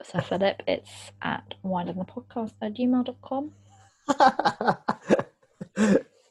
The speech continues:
Speaker 2: Oh, gosh. And then
Speaker 1: Right.
Speaker 2: finally, just to finish on what we briefly said, influencer baby.
Speaker 1: Yeah.
Speaker 2: Argument
Speaker 1: So
Speaker 2: thing. <laughs>
Speaker 1: So,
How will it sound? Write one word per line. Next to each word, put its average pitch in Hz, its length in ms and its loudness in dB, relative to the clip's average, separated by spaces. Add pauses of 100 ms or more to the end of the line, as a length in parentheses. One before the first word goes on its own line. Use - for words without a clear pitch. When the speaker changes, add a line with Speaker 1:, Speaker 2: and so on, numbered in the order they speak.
(420)
Speaker 2:
Oh, 143 320 8 (180)
gosh. 127 500 6
And 127 200 6
then 127 100 10
Speaker 1:
Right. 113 80 -2
Speaker 2:
finally, 104 680 8 (560)
just - 180 2
to 123 40 4
finish 104 500 6 (240)
on 113 180 6
what 110 100 6
we 101 220 2
briefly 98 300 4
said, 98 340 4
influencer 127 600 6
baby. 98 680 6 (600)
Speaker 1:
Yeah. 208 360 6 (280)
Speaker 2:
Argument 104 720 8
Speaker 1:
So 110 80 8
Speaker 2:
thing. 101 280 6
<laughs> - 680 2 (560)
Speaker 1:
So, 190 320 2